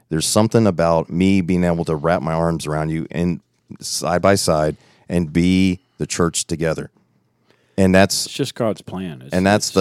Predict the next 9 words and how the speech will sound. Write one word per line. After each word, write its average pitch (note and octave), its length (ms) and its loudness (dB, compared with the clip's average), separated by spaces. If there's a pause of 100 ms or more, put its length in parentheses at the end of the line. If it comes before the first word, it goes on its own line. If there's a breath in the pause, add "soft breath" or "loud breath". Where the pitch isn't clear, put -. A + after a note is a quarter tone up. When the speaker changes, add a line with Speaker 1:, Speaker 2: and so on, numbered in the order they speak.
Speaker 1:
the, - 60 -2
is, E2 220 0
that's E2+ 340 2
the E2 100 -2
point. D2+ 340 -6 (440 soft breath)
It's - 240 0
not A2+ 300 2
that A2 260 2 (360 soft breath)
this, G#2 520 2